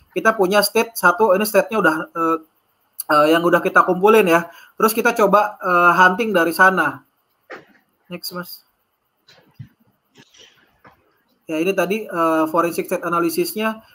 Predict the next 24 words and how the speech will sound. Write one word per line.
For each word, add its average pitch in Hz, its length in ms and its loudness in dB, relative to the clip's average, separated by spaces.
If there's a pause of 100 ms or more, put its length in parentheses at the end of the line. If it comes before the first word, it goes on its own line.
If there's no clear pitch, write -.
(180)
review 220 240 2
all 208 160 8
running 202 320 4
process, 196 560 -2
dia 175 160 -2
ngelihat 180 480 2
review 180 320 -2
all 175 160 2
auto 175 240 0
runs 175 240 2
entries, 175 480 -2
review 175 320 -2
all 170 160 0
executions. 170 800 -2 (360)
Terus 254 260 0
nanti 214 220 0
kalau 214 240 4
dari, 190 480 4
dari 180 240 0
sini 190 260 -2
kita 247 240 0
bisa 190 220 -2
bikin 175 260 -4
hipotesa. 185 720 0